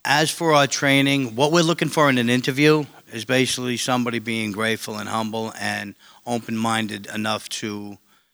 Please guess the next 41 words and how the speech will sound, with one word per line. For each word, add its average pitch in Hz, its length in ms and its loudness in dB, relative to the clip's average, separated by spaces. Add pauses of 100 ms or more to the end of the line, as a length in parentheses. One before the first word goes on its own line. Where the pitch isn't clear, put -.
(200)
accept - 360 -2
any 110 160 -2
pathway, 101 640 -4
all 113 220 2
the 104 100 -12
pathways 107 520 -4
to 110 100 -6
recovery. 90 560 -10 (500)
Because 107 480 -2
the 113 60 -6
majority 117 520 2
of 113 80 -2
people 117 280 -2
that 113 120 2
are 110 60 2
in 117 220 0
recovery 113 460 -2
that 104 180 -8
come 110 180 -4
in 101 80 -6
for 110 180 -6
interviews 104 540 -6
are 104 120 -6
in 104 80 -6
some 104 260 -6
sort 104 180 -8
of 98 100 -12
twelve-step 107 640 -4 (120)
fellowship. 90 600 -16 (680)
And 104 160 -4
that's 95 180 -4
fine. 120 460 0
I 107 120 -2
mean, 107 180 -6
whatever 104 340 -6
fellowship 104 540 -8
they're 107 180 -4
in 120 120 -2
is 101 100 -8
great, 117 400 0
but 101 200 -10